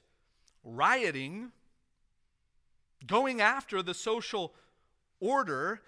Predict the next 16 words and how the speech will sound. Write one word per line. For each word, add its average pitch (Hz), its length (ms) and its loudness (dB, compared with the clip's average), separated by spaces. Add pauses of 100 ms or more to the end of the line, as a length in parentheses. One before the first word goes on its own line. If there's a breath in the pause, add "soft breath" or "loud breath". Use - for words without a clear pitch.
(100)
and 165 140 -6
structure - 640 -4
is 170 260 -6
not 208 300 0
how 208 320 0
social 196 500 -6
change 185 560 -8
takes 151 300 -6
place. - 600 -10 (2000 soft breath)
It 202 160 2
takes 196 260 -2
place 202 420 -6
where? 160 540 -6 (1400)
In 135 120 -12
the 110 60 -14
heart. - 640 -18